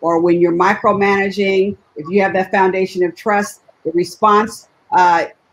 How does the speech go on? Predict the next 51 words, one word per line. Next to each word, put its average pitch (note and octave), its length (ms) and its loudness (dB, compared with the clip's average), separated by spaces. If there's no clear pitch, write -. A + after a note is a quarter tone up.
will F#3 200 0
be, G3 380 0
"Oh, G#3+ 120 4
you G3 160 -2
just G3+ 200 -4
can't A3 160 0
help G#3 220 -2
yourself." F#3+ 520 -4
Okay, F#3+ 420 0
and, F3+ 80 -6
and F3+ 180 -2
they F3+ 100 0
can F3 220 -6
tolerate A#3+ 460 2
you. G3+ 260 -4
If - 100 -8
they D#4 100 4
don't F#4 240 4
trust A#3 340 -2
you, A#3 120 -12
then A#3+ 120 -2
they A#3+ 160 -4
think A#3+ 220 -8
you A3+ 100 -4
don't A3+ 200 -2
trust G3+ 240 -4
them. C#4 400 0
"Why G3+ 180 0
are - 20 2
you G#3+ 120 -4
micromanaging? B3 800 -2
Why G#3+ 80 0
are G3+ 80 0
you G3+ 160 0
in F#3+ 80 -4
my E3+ 100 -2
business?" A#3+ 640 -2
All G#3 200 0
that. D3+ 260 -6
Uh, G3 200 2
because, A#3 380 -2
we, A#3 120 -6
I G3 40 -2
mean, G#3 120 0
we G#3 120 2
all F3 360 0
micromanage D#3 720 -8
just - 260 -16
to D3+ 80 -10
some E3+ 260 -8
degree. D#3+ 360 -8